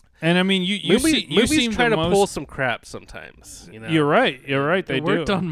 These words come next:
Speaker 3: m-, it worked on my dumb ass, I
Speaker 1: <laughs>
Speaker 3: guess.
Speaker 1: No, it works on me all the time. No, Adam, you're, you're, like, really good at, I, I enjoy hearing your take on it. Um, and you seem the most <laughs> disappointed with this. Th-, this one,
Speaker 2: I
Speaker 1: I feel like
Speaker 2: kinda
Speaker 1: it,
Speaker 2: was,
Speaker 1: I feel
Speaker 2: like,
Speaker 1: like it made you
Speaker 3: I, it's
Speaker 1: angry.
Speaker 3: 'cause,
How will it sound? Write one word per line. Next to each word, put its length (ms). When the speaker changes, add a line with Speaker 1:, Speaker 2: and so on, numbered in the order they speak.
Speaker 3:
m-, 120
it 80
worked 280
on 140
my 140
dumb 280
ass, 400
I 120
Speaker 1:
<laughs> 0
Speaker 3:
guess. 360
Speaker 1:
No, 220
it 40
works 280
on 120
me 80
all 100
the 120
time. 100
No, 140
Adam, 300
you're, 140
you're, 200
like, 220
really 320
good 260
at, 140
I, 100
I 200
enjoy 380
hearing 220
your 80
take 380
on 180
it. 220
Um, 320
and 120
you 140
seem 280
the 80
most 320
<laughs> 80
disappointed 880
with 160
this. 260
Th-, 260
this 160
one, 140
Speaker 2:
I 60
Speaker 1:
I 20
feel 200
like 100
Speaker 2:
kinda 200
Speaker 1:
it, 60
Speaker 2:
was, 220
Speaker 1:
I 60
feel 100
Speaker 2:
like, 120
Speaker 1:
like 20
it 80
made 240
you 120
Speaker 3:
I, 120
it's 80
Speaker 1:
angry. 480
Speaker 3:
'cause, 120